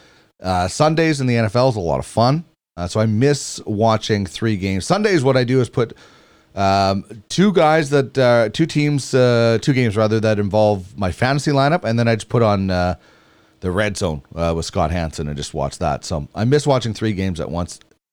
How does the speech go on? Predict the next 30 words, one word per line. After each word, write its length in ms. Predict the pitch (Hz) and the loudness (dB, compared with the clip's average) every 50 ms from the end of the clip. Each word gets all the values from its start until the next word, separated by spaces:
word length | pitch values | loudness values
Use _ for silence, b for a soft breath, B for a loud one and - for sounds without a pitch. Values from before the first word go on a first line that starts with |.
| _ 104 | _ -6
That 200 | 98 135 143 143 | -2 -2 0 2
leads 200 | 147 151 139 107 | 2 0 2 2
into 320 | 131 131 120 - - 113 104 | 2 0 0 0 -2 -2 -2
fantasy 380 | - 117 104 92 92 - 92 - | 0 0 0 0 -2 -2 -4 -8
sports 380 | - - 127 135 147 151 147 | -6 0 2 2 2 2 2
because 320 | - 123 110 - 120 101 98 | -2 -6 -4 -2 -2 0 0
I 80 | 98 | 0
watch 440 | 92 92 92 98 104 107 117 - - | 0 0 2 2 2 2 2 -2 -4
sports 380 | - - 107 107 98 - - - | -6 -4 -4 -4 -4 -4 -6 -6
now 200 | 95 90 92 98 | -4 -4 -2 -2
more 220 | 101 107 123 151 | 0 0 0 2
than 120 | 156 170 170 | 2 2 2
ever. 340 | 180 185 160 135 120 120 B B B B B B B B B B B B B B B B B | 2 2 4 2 0 0 B B B B B B B B B B B B B B B B B
Who 80 | - 110 | 0 0
are 140 | 110 104 104 | 2 2 2
my 160 | 104 107 101 | 2 2 2
fantasy 460 | - - 139 139 143 143 - - 147 | 2 2 2 2 2 0 0 -2 -4
teams 400 | 135 - - 147 147 147 143 123 | -4 0 0 2 2 2 2 0
and 100 | 110 101 | 0 0
my, 240 | 98 90 80 85 90 | 0 0 0 0 -2
the 140 | 76 82 - | -4 -6 -8
players 400 | - - 131 135 131 127 127 120 | -2 0 0 2 4 2 4 2
on 100 | 135 127 | 2 2
my 260 | 127 127 127 123 120 | 2 2 0 0 -2
teams 600 | 117 - - 127 123 120 123 127 120 104 - - | -4 -2 -2 -2 0 0 0 0 -2 -4 -4 -2
on, 320 | 98 90 87 85 82 82 | -2 0 0 0 0 0
uh, 260 | 85 80 80 80 73 - | -2 -2 0 -2 -2 -2
the 140 | 92 95 | -2 0
Ultimate 340 | 98 110 117 - 110 107 95 | 0 0 -2 -2 -4 -4 -4
Franchise, 600 | - - 120 110 110 101 - 117 104 101 98 - | -4 -2 -2 -2 -2 0 0 0 0 0 0 -2